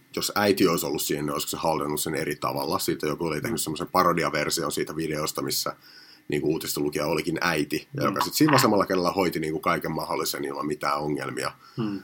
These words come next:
Speaker 1: Ja tota, sit siinä toinen, missä siinä keskusteltiin, oli se, että kun se, jos mä muistan oikein, niin se äiti, äiti oli siis aasialainen.
Speaker 2: Joo.
Speaker 1: Niin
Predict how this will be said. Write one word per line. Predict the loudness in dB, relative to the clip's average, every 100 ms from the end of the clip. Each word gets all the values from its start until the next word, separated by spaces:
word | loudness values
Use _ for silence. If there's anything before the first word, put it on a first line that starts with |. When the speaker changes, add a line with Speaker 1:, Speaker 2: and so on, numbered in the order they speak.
| -12 -4
Speaker 1:
Ja | -2 0
tota, | -4 -4 0 4 4 2 -6 _ -8
sit | -4
siinä | -4 6
toinen, | 8 10 8
missä | 4
siinä | 2 2
keskusteltiin, | 0 0 -4 -4 0 0
oli | 2 0
se, | 0 -2
että | -4 -4 -4 -4 _ _ _ _ _ _ _ _ _ _ _ -14 -8
kun | -2 -2
se, | 0 0 0 -2 -4 _ -20 -20 _ _
jos | -2
mä | 0
muistan | 2 4 4
oikein, | 4
niin | 2
se | 2
äiti, | 2 2 2
äiti | 2 2
oli | 2
siis | 0 4
aasialainen. | 4 4 -2 -2 -6 -8 _ -2
Speaker 2:
Joo. | -2 -2 -8 -4
Speaker 1:
Niin | 0 0